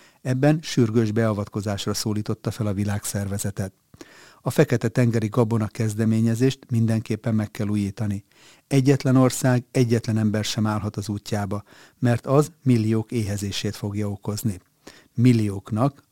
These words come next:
és a világ figyel, írta a főigazgató. Beasley szerint a törökországi földrengés után még sürgős-, sürgetőbbé vált az élelmiszerválság, amelyet minden áron meg kell oldani.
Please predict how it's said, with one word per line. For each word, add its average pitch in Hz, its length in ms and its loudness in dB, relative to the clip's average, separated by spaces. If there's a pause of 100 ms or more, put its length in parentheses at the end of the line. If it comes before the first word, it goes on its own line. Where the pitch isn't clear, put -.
és - 160 -6
a 107 80 -2
világ 127 380 2
figyel, 98 500 -8 (280)
írta 113 280 -4
a 98 60 -2
főigazgató. 104 840 -4 (640)
Beasley 120 360 4
szerint 143 300 2
a - 80 -12
törökországi 127 720 2
földrengés 117 640 0
után 127 360 0
még 110 200 -2
sürgős-, 113 680 0
sürgetőbbé 110 720 0
vált 107 240 -2
az 110 100 -8
élelmiszerválság, 104 1120 -2 (400)
amelyet 147 400 4
minden 113 320 4
áron 123 300 2
meg 101 200 -2
kell 101 200 -6
oldani. 98 480 -4